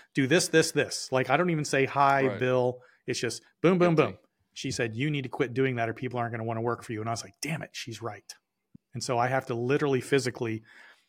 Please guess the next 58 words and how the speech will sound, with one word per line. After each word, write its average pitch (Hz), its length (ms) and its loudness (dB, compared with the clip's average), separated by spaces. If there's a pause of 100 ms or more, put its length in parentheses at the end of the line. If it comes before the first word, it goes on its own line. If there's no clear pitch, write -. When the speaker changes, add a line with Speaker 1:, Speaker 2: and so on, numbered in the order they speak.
(160)
Speaker 1:
think 165 340 0
about 123 300 2
what 123 120 2
I'm 120 220 -2
doing 123 320 0
when 117 100 -6
I'm 113 200 -6
responding 120 540 -4
to 117 40 -4
people 113 300 -8
in 110 120 -14
email 117 360 -4
so - 100 -10
that 113 140 -6
I 113 40 -6
don't 110 160 -8
sound 113 280 -8
like 107 160 -12
a 117 40 -6
jerk. 104 440 -8 (380)
And 143 100 -2
it's 147 100 -2
not 208 140 4
intentional. 147 540 -2
Speaker 2:
Right. 170 60 -2
Speaker 1:
I'm 156 80 0
just, 170 260 -2 (840)
you 143 80 -6
know, 117 160 -2
I'm 165 140 0
at 175 80 -4
thirty 165 200 6
thousand 151 360 4
feet 180 240 -2
moving 139 180 -2
a 131 40 -6
hundred 156 180 2
miles 147 240 4
an 143 80 2
hour, 165 160 2
like, 120 140 -4
ba, 185 100 -2
ba, 185 120 0
boom, 165 180 0
ba, 185 80 0
ba, 190 100 2
boom, 180 180 0
ba, 175 120 4
ba, 180 100 4
boom. 139 320 -2 (320)
But - 160 -12
other 120 140 -6
people 113 240 -8
can't 107 240 -14
deal 113 140 -8
with 110 100 -12
that. 104 180 -14
So, 113 280 -6